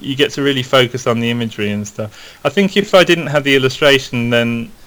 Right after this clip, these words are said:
then it, it, it keeps your, um, it keeps the image, imagery part of your brain alive rather than the writing part, and keeps you focusing on,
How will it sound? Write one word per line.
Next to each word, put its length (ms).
then 340
it, 220
it, 380
it 220
keeps 460
your, 640
um, 580
it 160
keeps 320
the 300
image, 440
imagery 420
part 320
of 120
your 80
brain 340
alive 420
rather 220
than 180
the 80
writing 460
part, 340
and 340
keeps 240
you 60
focusing 580
on, 260